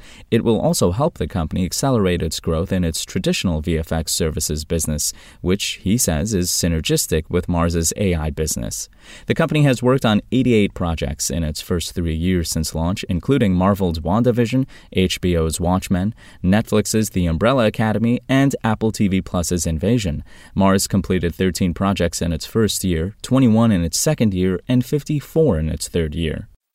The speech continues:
Mars has grown from forty-five employees in twenty nineteen to one hundred ninety-four today, with plans to grow its team to three hundred over the next year.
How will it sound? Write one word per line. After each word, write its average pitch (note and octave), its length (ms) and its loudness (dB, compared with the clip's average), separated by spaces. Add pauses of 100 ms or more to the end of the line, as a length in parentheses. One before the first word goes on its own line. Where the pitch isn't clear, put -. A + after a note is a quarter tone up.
Mars A#2 300 2
has G2+ 160 2
grown G#2+ 340 4
from F2 240 0
forty-five F2 540 0
employees F2 560 -2
in F2 100 0
twenty F2+ 280 -2
nineteen F2 500 0
to F#2+ 160 -2
one A2 220 0
hundred C3+ 260 0
ninety-four F#2+ 540 2
today, E2+ 440 0 (300)
with G2 220 -2
plans F2 360 0
to E2+ 120 -2
grow B2 300 2
its - 200 0
team F2 260 0
to - 160 -2
three D3 300 0
hundred D3+ 340 2
over E2+ 200 0
the E2+ 100 -2
next D#2+ 380 -4
year. A2+ 360 0